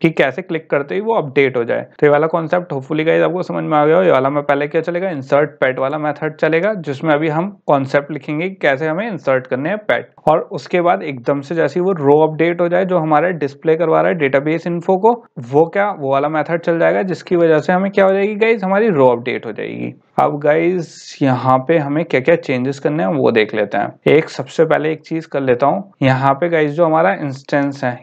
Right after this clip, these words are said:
ये सारे जो पेट डी बी हेल्पर के हैं, ये यूज़ होने ही होने हैं। तो ऐसा कर लेते हैं, इसे यहाँ पे ऊपर क्या बना लेते हैं, ग्लोबल वेरिएबल बना लेते हैं। तो इससे क्या होगा गाइस, हमें आसानी होगी, हमें बार बार इसे लिखना नहीं पड़ेगा,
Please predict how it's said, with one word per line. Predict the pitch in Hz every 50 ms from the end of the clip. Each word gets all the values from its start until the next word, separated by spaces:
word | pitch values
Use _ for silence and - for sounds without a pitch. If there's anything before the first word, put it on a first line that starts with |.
| -
ये | 151 147 151
सारे | 151 - 165 156 160 175 185 - -
जो | 139 127 160 160
पेट | 160 - 147 143 143 143
डी | 147
बी | 143 156 160
हेल्पर | 135 131 127 127 127 139 135 139
के | 156 165
हैं, | 180 175
ये | 165 170
यूज़ | 170 151 143 147 165 160 127
होने | 135 131 127 127 127
ही | 131
होने | 123 120 117 113 113
हैं। | 117 117 - - - -
तो | -
ऐसा | 160 143 131 143 151
कर | 156 143 139
लेते | 139 139 135 139 160
हैं, | 175 180
इसे | 156 143 127 - 156 165
यहाँ | 170 160 143 123 123 123
पे | 123 - 160 -
ऊपर | - 156 131 135 - 135 160 196 - - _ _ -
क्या | 160 147
बना | 151 165 165 156 151
लेते | 156 156 156 196
हैं, | 208 185
ग्लोबल | 143 - 139 135 135 135 151 151
वेरिएबल | 143 139 131 127 127 123 123 123 120
बना | 120 117 113 107 107
लेते | 110 110 104 - 107
हैं। | 110 120 - - - - -
तो | 151 143
इससे | 143 135 139 - - 165
क्या | 165 180 180
होगा | 180 175 180 180 185
गाइस, | 185 190 190 208 226 220 - - _ _ _ -
हमें | - 135 151 170
आसानी | 175 156 123 - 143 135 139 151
होगी, | 160 156 160 180
हमें | 202 196 202 208 190 156
बार | 143 139 139 135
बार | 139 151 170 202 233 - _ _ _ _ _ _ -
इसे | 151 143 131 147 196 254 285 - _ _ -
लिखना | 143 127 - - - - 185 180 175
नहीं | 160 139 127 123 117
पड़ेगा, | 117 120 113 110 113 117 117 113